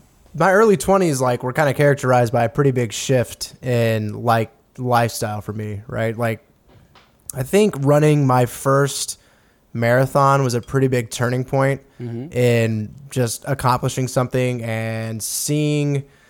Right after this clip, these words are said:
Speaker 1: seeing hard work pay off, but not, not just, like, a burst of hard work, but a long sustained period of it.
Speaker 2: Mm-hmm.
Speaker 1: Um, I think one of the biggest, one of the biggest joys that brought me was watching people say,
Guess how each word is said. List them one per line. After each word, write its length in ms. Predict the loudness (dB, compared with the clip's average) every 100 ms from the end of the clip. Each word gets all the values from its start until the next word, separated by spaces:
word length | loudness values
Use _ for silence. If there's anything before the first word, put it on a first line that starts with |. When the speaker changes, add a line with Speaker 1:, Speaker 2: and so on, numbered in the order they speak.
| _ _ _
Speaker 1:
seeing 240 | -4 -2
hard 240 | 0 0 2
work 400 | 2 2 0 -14 _ _ _ -4
pay 240 | 0 2
off, 300 | 4 2 2
but 100 | 0
not, 280 | 0 0 0
not 200 | 0 0
just, 180 | 0 2
like, 160 | 0
a 140 | 0 -4
burst 340 | -2 -2 -2
of 80 | 0
hard 180 | 0 2
work, 240 | 2 2
but 100 | -2
a 100 | -4
long 460 | -4 -2 0 0 -2
sustained 640 | -4 -6 -4 -2 -2 -4
period 380 | -4 -2 0 0
of 140 | 0
it. 240 | 0 -2 -6 _
Speaker 2:
Mm-hmm. 420 | -10 -8 -10 -6
Speaker 1:
Um, 520 | 0 2 2 0 -4 -8 _ _ _ _ _ _ _ -8
I 40 |
think 160 | -2 2
one 100 | 4
of 80 | 4
the 60 |
biggest, 420 | 4 4 4 0 -8 _ _ _ _ _ _ _ _ _ _ _ _ _ _ _
one 180 | -8 -2
of 60 | 0
the 80 | 2
biggest 440 | 4 4 4 2
joys 440 | 2 4 6 4
that 240 | 2 -2 -2
brought 340 | 2 2 2
me 220 | -2 -2
was 180 | -2 -4
watching 580 | -2 0 2 0 -2 -4
people 680 | -2 -2 0 0 0 -2 -6 _ _ _
say, 760 | -4 2 2 4 2 0 -2